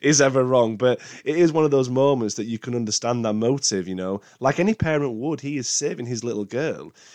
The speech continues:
He's not, he's not losing her today, and he will, he will put anyone down to save her. There's been question marks over whether Joel is actually the good guy and the things that have been said over and over and the things that he's done or the person he was. But this scene personifies that.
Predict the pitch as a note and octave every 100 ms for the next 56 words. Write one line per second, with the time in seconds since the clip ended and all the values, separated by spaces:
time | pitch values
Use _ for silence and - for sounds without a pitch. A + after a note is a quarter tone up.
0 | _ C3+ C3 D3+ C#3+ _ - A2 G2 F2
1 | G2 G2 - G#2 A#2 D#3 C3+ B2+ B2+ B2+
2 | A#2+ - B2+ C3 B2+ A#2+ A#2 A#2 B2 A#2+
3 | A#2+ - D3+ B2+ G#2 A2+ - C#3 C#3+ C3+
4 | B2 _ _ _ _ - D3+ - D#3+ B2+
5 | G2 F#2+ F#2+ A2 G#2 G#2+ A#2 A2+ A2 A#2
6 | A2 A2+ - A2+ - A2 A#2 - A#2 G2+
7 | G2 F#2+ _ _ _ G2+ A#2 G#2+ C3 C#3
8 | F#2 F2+ F#2 G#2 G#2+ A2+ A#2 G#2+ D#2+ G2
9 | A2 G#2+ G2+ G#2+ A2 A2+ G2+ F#2+ G2 G2+
10 | G#2+ G2 - G#2+ G#2+ F#2+ G2+ G2+ F#2+ G#2+
11 | G2 F#2 A#2 A2 G#2 G2 G2 G2+ A2+ A#2+
12 | G2+ A#2 A2 - - - _ G#2 G#2+ C#3+
13 | - - C3+ D3+ A#2 G#2 - G#2 B2+ -
14 | E2+ E2+ - D2+ D2+